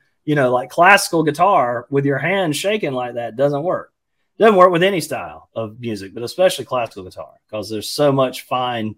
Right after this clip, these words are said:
motor skill that you have to apply. So, so yeah, it's, I mean, I've struggled so much, and this, I'm so grateful that we met, you know, because you're, you're, what you're trying to do,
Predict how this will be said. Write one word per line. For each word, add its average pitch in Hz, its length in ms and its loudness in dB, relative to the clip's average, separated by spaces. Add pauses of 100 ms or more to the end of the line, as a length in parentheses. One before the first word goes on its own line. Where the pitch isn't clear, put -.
(100)
motor 123 320 0
skill 98 340 -8
that 92 180 -14
you 104 100 -8
have 110 200 -6
to 98 240 -10 (440)
apply. - 400 -6 (1200)
So, 143 460 4
so - 140 0
yeah, 202 240 10
it's, 202 440 4
I 160 100 2
mean, 170 140 0
I've 190 160 2
struggled 170 400 0
so 160 220 0
much, 156 340 0
and 143 220 2
this, 190 260 4
I'm 170 220 2
so 214 220 2
grateful 196 320 4
that 147 120 2
we 135 120 2
met, 120 340 0
you 135 80 -2
know, 135 140 0
because 127 360 -4
you're, 185 300 0 (380)
you're, 185 320 0
what 180 260 0
you're 208 120 2
trying 196 360 -4
to 156 80 -6
do, 113 500 -4